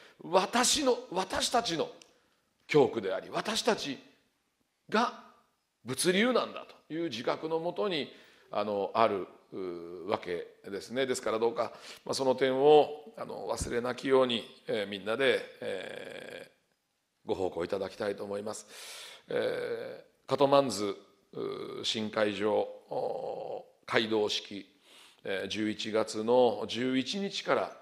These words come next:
行ってまいります。今、制御士一生懸命、えー、頑張って準備を、お、してくれています。ネパールのご信者さんたちが、えー、法上五時のご奉公で、えー、隅から隅を、お、お掃除したり、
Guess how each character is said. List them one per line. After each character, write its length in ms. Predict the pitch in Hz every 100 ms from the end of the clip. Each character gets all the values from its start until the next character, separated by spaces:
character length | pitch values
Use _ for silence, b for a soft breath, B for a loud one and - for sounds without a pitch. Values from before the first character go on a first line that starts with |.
| - _ -
行 100 | 98
っ 20 |
て 120 | -
ま 140 | 101 104
い 60 |
り 60 | 104
ま 120 | 107
す。 160 | - -
今、 120 | 104
制 220 | 98 113
御 100 | 113
士 160 | 113 113
一 200 | 107 -
生 60 | -
懸 120 | 123
命、 240 | 165 135 - B B B
え 100 | -
ー、 60 | 101
頑 200 | 101 101
張 80 | 101
っ 120 | 98
て 120 | 104
準 240 | 92 117 104
備 140 | 98
を、 140 | 90 - - 98 87 90 90
お、 40 |
し 100 | 98
て 100 | -
く 120 | 95 98
れ 120 | 92
て 140 | 98
い 60 | 98
ま 120 | 101
す。 100 | -
ネ 120 | 104
パ 140 | 98 101
ー 40 |
ル 80 | 98
の 80 | 95
ご 120 | 98
信 180 | - 117
者 80 |
さ 160 | 117 131
ん 80 | 127
た 120 | 107
ち 120 | -
が、 180 | 90 87 B B B -
え 460 | 107 95 87 90 -
ー、 40 |
法 220 | - 95
上 220 | 85 98
五 120 | 98 123
時 80 | 117
の 140 | 98
ご 120 | 104
奉 200 | 101 120
公 200 | - -
で、 80 | 120 113 - b b -
え 80 |
ー、 20 | 98
隅 240 | 113 101
か 100 | 95
ら 100 | 92
隅 300 | - 135 131
を、 120 | 101 - b b b
お、 680 | - 98 90 - - - -
お 40 | -
掃 200 | 107 85
除 120 | 85
し 100 | -
た 140 | 120
り、 60 | 101